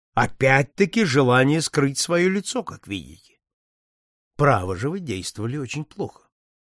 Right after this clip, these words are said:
Он возвращается домой, и вам нужно узнать, кто он такой. Для этого вы обращаетесь к лондонскому агенту. «Что же я должен был сделать?»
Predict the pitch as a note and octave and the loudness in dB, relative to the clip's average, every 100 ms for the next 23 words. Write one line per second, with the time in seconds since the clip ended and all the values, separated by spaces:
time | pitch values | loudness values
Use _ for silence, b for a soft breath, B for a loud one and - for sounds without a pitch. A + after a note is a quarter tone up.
0 | _ _ _ D#3+ G3 F#3+ D3 D3+ - - | _ _ _ 6 6 6 4 2 2 4
1 | F#3 - E3+ C#3+ C#3 C3+ F#3+ G3 _ _ | 2 2 0 2 2 4 2 -2 _ _
2 | - D3+ D3 D#3 D#3+ C3+ D3 B2 C3 D#3 | 0 4 6 4 4 4 2 4 4 2
3 | - - D3+ D3+ D#3+ - F#2+ - _ _ | 0 0 2 2 0 -4 -8 -14 _ _
4 | _ A#2 C#3+ D#3 E3+ A#3 A#3+ D3 G2 F#2 | _ -4 4 10 10 10 6 0 -2 0
5 | E3+ F#3+ D#3 C#3+ - F#3 A3+ - F#3 - | 4 4 4 4 4 4 4 2 -4 -6
6 | _ _ D3 D#3 E3+ F#3+ F#3+ F3+ - F#3+ | _ _ 0 6 6 6 4 0 -2 -2
7 | G3+ G3+ G#2+ - - - _ _ _ _ | -2 -2 -4 -8 -12 -20 _ _ _ _
8 | _ _ _ _ _ _ _ _ - - | _ _ _ _ _ _ _ _ -16 -8
9 | G#2+ F2 A2 A2+ C3+ B2+ D3+ F3 F#3 F3 | -8 -6 -6 -2 -2 -2 -4 -4 -4 -2
10 | E4+ - - | -2 -4 -12